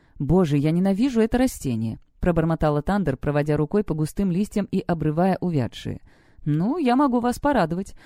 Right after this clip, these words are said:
Ваша компания тоже не из приятных. Как будто это я вас выбрал", насмешливым тоном ответил отросток. "Ой-ой-ой!" почти сразу закричал он. "Сколько можно? Пожалуйста, будьте нежнее, не дёргайте так за мои прекрасные листья".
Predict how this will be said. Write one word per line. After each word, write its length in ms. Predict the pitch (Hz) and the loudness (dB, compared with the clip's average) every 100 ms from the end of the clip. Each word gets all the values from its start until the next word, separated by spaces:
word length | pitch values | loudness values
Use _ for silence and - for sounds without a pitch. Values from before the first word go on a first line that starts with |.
| - - | -20 -4
Ваша 300 | 185 330 349 | 0 0 2
компания 540 | 285 247 226 254 277 | 2 2 2 4 2
тоже 300 | 285 190 151 | 2 2 2
не 140 | 160 170 | 0 -2
из 100 | - | -2
приятных. 580 | 190 190 185 180 185 - - - | -2 0 0 -2 -8 -10 -20 -4
Как 160 | 247 214 | 0 2
будто 260 | 240 - | 0 2
это 180 | 254 262 | 0 2
я 240 | 226 156 | 4 4
вас 180 | 147 151 | 2 0
выбрал", 400 | 165 151 156 156 - - | 0 0 0 -2 -8 -10
насмешливым 640 | 190 196 190 160 185 175 175 | -4 -2 0 -2 0 -2 0
тоном 260 | 180 165 160 | 0 0 0
ответил 400 | 175 170 165 175 | -2 0 -2 -2
отросток. 640 | 175 175 165 160 - - - - - - | -2 0 0 -2 -4 -10 -12 -20 -12 0
"Ой-ой-ой!" 720 | 370 415 415 415 370 151 - - - | 4 6 6 6 6 4 0 -10 -4
почти 320 | 196 - 202 | -4 -2 -4
сразу 320 | 190 185 151 | 2 2 2
закричал 480 | 151 165 185 - 180 | 0 0 0 0 0
он. 220 | 156 127 127 | 0 -4 -4
"Сколько 380 | - 214 294 | 0 2 4
можно? 440 | 302 370 226 139 104 - - | 2 2 2 0 -4 -8 -4
Пожалуйста, 580 | 185 170 214 262 175 - | 0 2 4 4 2 0
будьте 320 | 160 180 - | 0 0 4
нежнее, 540 | 247 285 277 330 294 139 | 4 4 2 2 2 2
не 140 | 160 | 2
дёргайте 460 | 165 330 311 220 185 | 0 0 2 2 2
так 180 | 165 151 | 2 2
за 80 | 175 | 0
мои 160 | 165 | 0
прекрасные 560 | 165 202 208 175 208 202 | 0 0 2 0 0 0
листья". 440 | 190 120 - 104 | 0 -4 -6 -10